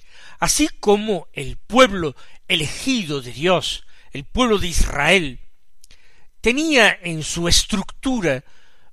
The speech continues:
la composición de doce tribus que estaban coaligadas, federadas, desde tiempos de los jueces,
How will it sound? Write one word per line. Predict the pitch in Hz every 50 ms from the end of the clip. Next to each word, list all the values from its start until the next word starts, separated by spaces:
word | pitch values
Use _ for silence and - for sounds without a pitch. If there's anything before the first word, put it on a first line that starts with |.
| - - - - - - - 190
la | 185 180 -
composición | - - 208 208 190 160 - - 202 180 - 196 180 - 262 294 277 220
de | 196
doce | 185 196 220 214 - - 202 180
tribus | - - - 247 262 240 170 151 147 143 - - - - - - - - - -
que | - -
estaban | 160 - - 202 202 196 190 175 - - -
coaligadas, | - 185 180 170 160 156 139 135 127 147 196 233 214 165 143 131 131 147 - - - - - - - - - - -
federadas, | - - 151 - 139 135 156 196 196 170 139 135 139 151 - - - - - - - - -
desde | - 156 - - 160
tiempos | - - 175 208 208 196 156 - 180 175 170 147 - - 156
de | 151
los | - 127 -
jueces, | - - 175 220 208 - - - 139 123 127 - - -